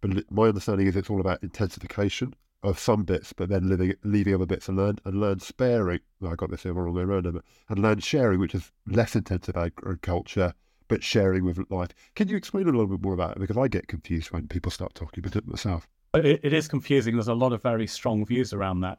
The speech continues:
Speaker 2: I mean, from a kind of scientific perspective, uh, I would say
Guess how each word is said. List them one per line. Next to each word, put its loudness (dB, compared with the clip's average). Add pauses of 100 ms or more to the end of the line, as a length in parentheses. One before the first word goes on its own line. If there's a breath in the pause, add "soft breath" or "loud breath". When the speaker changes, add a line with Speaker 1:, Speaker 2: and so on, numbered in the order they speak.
(120)
Speaker 2:
I -2
mean, 4
from 2
a 4
kind 0
of 0
scientific -2
perspective, -4 (680 loud breath)
uh, 2
I 4
would 2
say 2